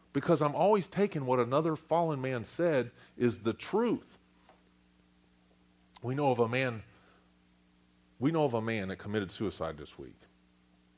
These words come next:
tragically. And this man was a Christian man. This man had Bible tracts in his house. But something happened and he began to watch the path of destruction more than the path of life.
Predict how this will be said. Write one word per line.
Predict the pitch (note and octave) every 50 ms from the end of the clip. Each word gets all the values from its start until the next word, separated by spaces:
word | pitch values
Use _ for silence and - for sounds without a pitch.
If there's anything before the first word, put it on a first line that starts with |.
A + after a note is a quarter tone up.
| _ _ -
tragically. | - C3+ C3+ B2 F#2+ D#2+ E2+ - - A1 - - _ _ _ _ _ _ _ _ _ _ _ _ _ _ _ _ _ _ _ -
And | F#2+ G2 G2+ A#2
this | F#3 A#3+ A#3 -
man | A2 F#2+ E2+ E2 E2 E2+ G#2+ C3+ - _ _ _ _ _ _ _ _ _
was | A2 G#2+ A2
a |
Christian | - - F3+ A3+ - - - F#2 D#2+ D2+
man. | D2 D2 C#2 - - _ _ _ _ _ _ _ _ _ _ _ _ _ _ _ _ -
This | C#3+ D#3 -
man | D#3 C3 A#2+
had | A#2 C3 B2
Bible | B2+ D#3 - - G2 F2
tracts | - G#2 E2+ D#2 - - -
in | F#2
his | G2 G2
house. | - A#2+ A2+ G2 - - - _ _ _ _ _ _ _ _ _ _ _ _ _ _ _ _ _ _ _ - - - _ -
But | C3 C3+ C3
something | - - - F3+ G3+ A3+ A3+ - A3 G#3 F#3+
happened | D3+ - F#3 G3+ A3 G3+ - - F#2+ F#2 F2+ G#2+ B2+ B2 - _ _ _ _ _ _ _ _ _ - - - -
and | G#2+ A#2 B2+
he | C#3+ F#3+
began | E3+ G#3 F3+ E3 G3 G#3 G3
to | E3+
watch | D#3 D#3 E3 F#3 G3 F#3+ - -
the | - D#3
path | - - - E3+ F3+ F#3+ F#3 -
of | F3+ D3+ C3+
destruction | D3 C#3+ - - - - F#3 G3+ G3 - - D3 C3
more | B2+ C3 D3 D#3+ D#3+
than | C#3+ D3+ D3+
the | D3 C#3
path | - - D3+ D3 C#3+ - -
of | C#3 B2 C3
life. | C#3+ D3+ D#3+ C#3+ - -